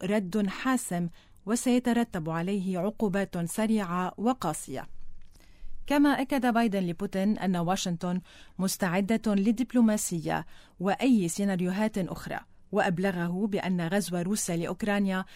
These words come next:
سيخلف معاناة إنسانية واسعة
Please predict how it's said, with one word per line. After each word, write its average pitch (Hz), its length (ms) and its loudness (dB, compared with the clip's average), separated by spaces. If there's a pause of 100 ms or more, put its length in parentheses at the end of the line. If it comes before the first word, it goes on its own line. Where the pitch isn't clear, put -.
(160)
سيخلف 247 760 2
معاناة 240 840 4
إنسانية 226 680 4
واسعة 220 760 2